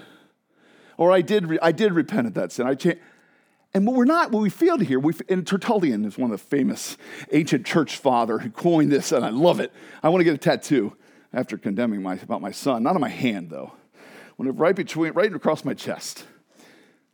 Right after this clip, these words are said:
I'm sorry, honey, I know you don't, you don't approve. And I wanted, I wanted to say, "Born to repent."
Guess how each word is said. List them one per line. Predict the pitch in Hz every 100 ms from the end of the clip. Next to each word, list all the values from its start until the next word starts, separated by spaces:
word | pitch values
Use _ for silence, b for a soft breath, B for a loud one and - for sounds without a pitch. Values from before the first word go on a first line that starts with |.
| -
I'm | 120
sorry, | 107 95 95
honey, | 92 95
I |
know | 110
you | 110 98
don't, | 95 -
you | 98
don't | 92 92
approve. | - 92 76 - B B B B
And | 143
I | 156
wanted, | 180 190 170
I |
wanted | 165 175 156
to |
say, | 151 147
"Born | 120 151 151 170 160
to | - 139
repent." | 120 - - 95